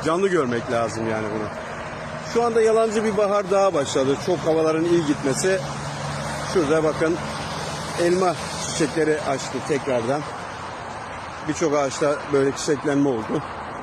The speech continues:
Evet, biz, e,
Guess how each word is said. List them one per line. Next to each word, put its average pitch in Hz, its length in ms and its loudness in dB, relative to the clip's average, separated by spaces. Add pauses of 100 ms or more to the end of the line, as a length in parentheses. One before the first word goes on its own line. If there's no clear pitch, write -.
(2500)
Evet, 202 160 4 (100)
biz, 170 300 0
e, 170 100 0